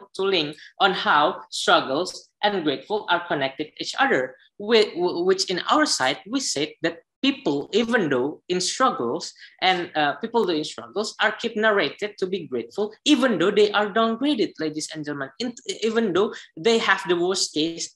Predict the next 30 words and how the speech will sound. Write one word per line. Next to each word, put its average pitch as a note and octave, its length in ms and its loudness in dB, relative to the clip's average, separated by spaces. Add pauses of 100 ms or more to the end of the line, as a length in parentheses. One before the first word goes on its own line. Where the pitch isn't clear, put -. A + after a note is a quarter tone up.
under E3+ 320 0
their D#3 160 2
side, A3+ 400 0
ladies C3+ 300 -8
and C3+ 100 -10
gentlemen. A#2 400 -10 (1700)
Also, A#3 640 0
uh, E3 380 4
as G3 220 2
a, F3+ 560 0
as F3+ 160 -2
an F3+ 120 -4
advantage F3+ 600 -4
point G3 260 0
for F3 240 0
our E3+ 140 2
team, D#3+ 340 -4
why F#3+ 200 4 (100)
our D#3+ 120 0
team D#3 200 -12
should D3+ 240 -8
win C#3+ 160 -6
today? D3 340 -2
Because C#3+ 440 -6
one, G3 440 2
everyone B3+ 420 2
has F#3+ 200 -4
their D#3 180 0
own D#3 120 -2
struggles. A#2 480 -4